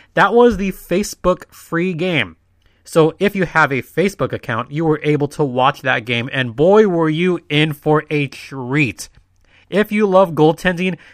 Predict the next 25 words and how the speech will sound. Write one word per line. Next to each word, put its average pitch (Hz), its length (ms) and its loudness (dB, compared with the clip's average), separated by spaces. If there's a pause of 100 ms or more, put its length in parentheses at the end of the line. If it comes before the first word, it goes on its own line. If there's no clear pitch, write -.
(100)
this 143 380 0
was 185 300 0
the 165 100 -6
game 143 260 0
you 143 160 0
needed 147 360 -2
to - 160 -6
watch. 131 680 -2
I 139 80 2
kid 147 320 -2
you 139 160 0
not. 135 400 0 (360)
First 180 300 -2
period, 175 360 -2
there 165 140 2
was 156 140 0
no 156 120 -4
scoring, 160 340 -4
but 139 220 0
oh 156 140 -2
my 143 160 0
goodness, 143 460 0
both 156 360 0
teams 170 280 -6
had 156 400 0